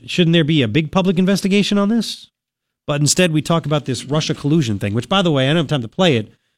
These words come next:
Mark Penn, Hillary's and Bill's, uh, pollster and Democratic consultant,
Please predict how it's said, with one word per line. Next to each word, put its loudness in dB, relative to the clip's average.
Mark 0
Penn, 0
Hillary's 0
and 0
Bill's, 0
uh, 0
pollster 0
and -2
Democratic 0
consultant, -2